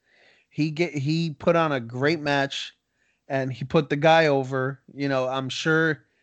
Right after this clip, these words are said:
you know, him and Kofi are good friends outside of the, outside of the ring. You know what I mean? So I'm sure that was just a great moment for all of those guys to be a part of. Eric Rowan,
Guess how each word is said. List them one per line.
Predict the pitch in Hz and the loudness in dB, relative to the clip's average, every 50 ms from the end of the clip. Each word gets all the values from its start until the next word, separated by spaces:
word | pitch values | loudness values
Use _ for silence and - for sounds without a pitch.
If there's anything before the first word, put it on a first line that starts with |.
| _ _ _ _ _ _ _ | _ _ _ _ _ _ _
you | 151 143 147 | -4 -2 0
know, | 151 143 135 131 | 2 2 2 0
him | - - 160 156 151 | 0 0 0 0 0
and | 147 131 | -2 -2
Kofi | - - 160 156 139 - 156 | 0 0 0 0 -2 -2 -4
are | 147 139 | -4 -4
good | 123 113 113 135 156 156 135 | -4 -4 -2 -2 -2 -2 -2
friends | - 160 160 151 147 143 131 | -4 -2 -2 -2 -2 -2 0
outside | 147 139 139 131 - - 160 143 143 139 | 0 0 0 -2 -2 0 2 2 2 2
of | 135 131 | 0 -2
the, | 135 131 127 123 123 113 | 0 0 0 -2 -2 -2
outside | 127 135 131 131 - - 156 135 135 127 | -4 -4 -4 -4 -4 -2 0 0 0 0
of | 120 | -2
the | 127 123 | -4 -4
ring. | 120 123 127 123 117 120 120 120 117 | -2 -2 -2 -2 -2 -4 -8 -10 -10
You | - 131 135 | -8 -4 -2
know | 139 | -2
what | 135 | 0
I | 131 | 0
mean? | 135 143 147 143 | 0 0 -2 -2
So | 139 - - 135 123 117 110 117 - _ _ _ _ - _ _ - | -4 -2 0 0 0 0 -2 -6 -12 _ _ _ _ -20 _ _ -2
I'm | 139 143 147 | -2 0 0
sure | 143 - - 170 160 | 0 2 2 2 4
that | 151 151 156 | 6 6 6
was | 151 143 123 | 4 2 -2
just | - 151 - - | -4 -6 -4 -4
a | 127 | -6
great | 107 107 127 147 147 151 143 | -6 -2 0 0 0 0 0
moment | 143 143 147 143 139 127 - | -2 -4 -2 -2 -4 -6 -6
for | - 147 | -8 -8
all | 113 117 139 147 147 143 | -2 2 2 4 4 2
of | 131 120 | 0 -2
those | 131 131 127 113 | -2 -4 -4 -2
guys | 113 143 135 127 120 - | 0 2 2 2 0 -2
to | - 123 | -6 -8
be | 120 131 | -6 -6
a | 120 | -6
part | 107 - 139 139 135 127 | -4 -2 0 2 2 2
of. | 120 101 110 | 0 -4 0
Eric | 131 143 143 139 127 - - | 2 4 4 4 2 -2 0
Rowan, | 135 135 139 139 135 131 131 123 113 110 104 | 2 4 4 4 4 2 -2 -4 -6 -8 -10